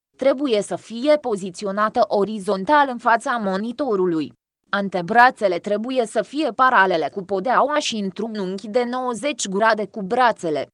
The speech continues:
iar încheieturile mâinilor să fie în linie dreaptă cu antebrațele. S-ar putea să trebuiască să folosiți un suport pentru tastatură sau să reglați înălțimea scaunului sau a biroului.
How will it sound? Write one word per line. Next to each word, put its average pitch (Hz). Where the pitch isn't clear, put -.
iar 196
încheieturile 214
mâinilor 214
să 233
fie 233
în 233
linie 208
dreaptă 202
cu 208
antebrațele. 190
S-ar 190
putea 202
să 269
trebuiască 262
să 226
folosiți 190
un 208
suport 175
pentru 185
tastatură 202
sau 208
să 233
reglați 240
înălțimea 208
scaunului 220
sau 196
a 180
biroului. 165